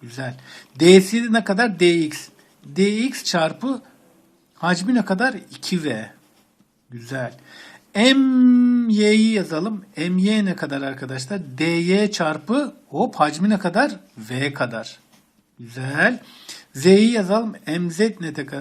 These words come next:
kadar arkadaşlar? İki V çarpı D Z kadar.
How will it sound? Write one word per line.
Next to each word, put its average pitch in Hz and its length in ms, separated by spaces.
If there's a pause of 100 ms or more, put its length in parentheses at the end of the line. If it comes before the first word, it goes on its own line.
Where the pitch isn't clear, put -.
(200)
kadar 127 300
arkadaşlar? 127 560 (400)
İki 170 360
V 180 400 (1160)
çarpı 196 600 (240)
D 156 420
Z 139 320
kadar. 117 320